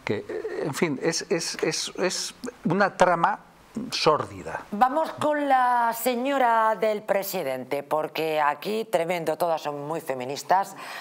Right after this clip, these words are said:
Speaker 2: pero todas hacen negocios y suben en sus carreras por sus compañeros de colchón. Vaya feministas. Bueno, resulta que el entorno de Sánchez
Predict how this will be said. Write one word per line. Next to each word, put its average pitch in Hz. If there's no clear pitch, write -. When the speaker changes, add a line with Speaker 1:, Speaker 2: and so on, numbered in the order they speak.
Speaker 2:
pero 151
todas 175
hacen 151
negocios 131
y 156
suben 185
en 156
sus 208
carreras 180
por -
sus 147
compañeros 139
de 123
colchón. 113
Vaya 165
feministas. 123
Bueno, 139
resulta 156
que 170
el 151
entorno 151
de 139
Sánchez 170